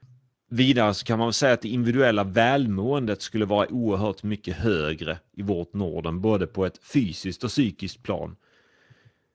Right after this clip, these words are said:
Fysiskt med färre sjukdomar och längre livslängd genom, eh, ett allmänt uppmuntrande till ett hälsosammare liv, där exempelvis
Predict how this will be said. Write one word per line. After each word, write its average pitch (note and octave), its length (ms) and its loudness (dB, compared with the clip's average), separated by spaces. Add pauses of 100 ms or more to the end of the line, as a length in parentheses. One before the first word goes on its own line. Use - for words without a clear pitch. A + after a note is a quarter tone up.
(260)
Fysiskt G#2 760 0
med A2 360 0
färre A2+ 400 4
sjukdomar G2+ 680 0
och G2 220 2
längre G#2+ 400 0
livslängd F#2 720 -4
genom, G2 520 -2
eh, F#2+ 240 0 (540)
ett - 200 -4
allmänt A2+ 520 2
uppmuntrande G2+ 640 -4
till G2+ 120 -4
ett F2 60 -4
hälsosammare G2 800 0
liv, G2+ 460 -4 (200)
där G2+ 100 0
exempelvis G2+ 640 -2